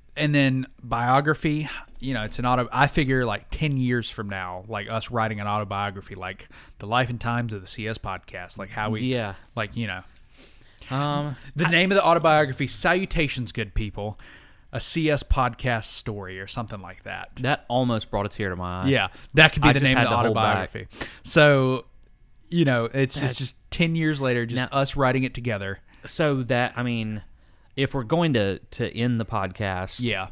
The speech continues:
Speaker 2: with one, I feel like how our story ends.
Speaker 1: Yeah, yeah, yeah.
Speaker 2: Or, or not necessarily ends,
Speaker 1: Yeah.
Speaker 2: but just where we're at in ten to fifteen, twenty years.
Speaker 1: Yeah.
Speaker 2: Like that, uh, I think that might be a good way to end it.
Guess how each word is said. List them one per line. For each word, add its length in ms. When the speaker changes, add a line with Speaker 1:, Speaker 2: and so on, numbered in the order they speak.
Speaker 2:
with 260
one, 460
I 80
feel 200
like 340
how 280
our 140
story 500
ends. 600
Speaker 1:
Yeah, 280
yeah, 180
yeah. 240
Speaker 2:
Or, 200
or 220
not 320
necessarily 460
ends, 460
Speaker 1:
Yeah. 320
Speaker 2:
but 120
just 320
where 160
we're 160
at 200
in 460
ten 360
to 120
fifteen, 340
twenty 200
years. 320
Speaker 1:
Yeah. 200
Speaker 2:
Like 340
that, 320
uh, 500
I 80
think 160
that 120
might 140
be 100
a 40
good 140
way 100
to 100
end 200
it. 160